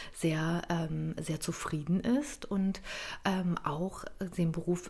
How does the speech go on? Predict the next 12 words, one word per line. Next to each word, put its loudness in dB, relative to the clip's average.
sehr 0
gerne 2
ausübt. -8
Das, -10
äh, -2
kann -4
man 0
sicherlich -4
nicht -4
anders -4
sagen. 0
Und 6